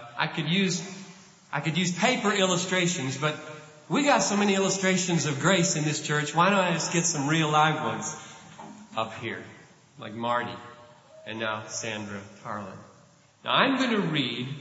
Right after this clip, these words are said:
one page from that sheet, and then I'm gonna ask her a couple of questions. And I told her, I'm not gonna tell you the questions, so she doesn't know what I'm gonna ask her.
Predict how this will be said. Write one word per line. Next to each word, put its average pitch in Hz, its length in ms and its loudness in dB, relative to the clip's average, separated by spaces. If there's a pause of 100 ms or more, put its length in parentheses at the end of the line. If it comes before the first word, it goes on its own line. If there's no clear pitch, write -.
(140)
one 160 380 0
page 117 460 -4
from 127 180 -8
that 131 260 -4
sheet, 120 320 -8
and 123 160 -8
then 143 100 -2
I'm 156 100 0
gonna 147 160 0
ask 151 340 -2
her 135 160 -8
a 123 40 -8
couple 135 220 -6
of 127 100 -12
questions. 117 380 -8
And 117 100 -6
I 131 120 0
told 190 240 -2
her, 127 80 -2
I'm 139 120 0
not 202 200 0
gonna 185 180 -2
tell 185 140 2
you 160 100 0
the 127 160 -8
questions, 143 380 -2
so 127 100 -10
she 160 140 -4
doesn't 160 160 -6
know 147 80 -4
what 127 180 -4
I'm 113 160 -6
gonna 110 140 -6
ask 117 320 -6
her. 113 120 -14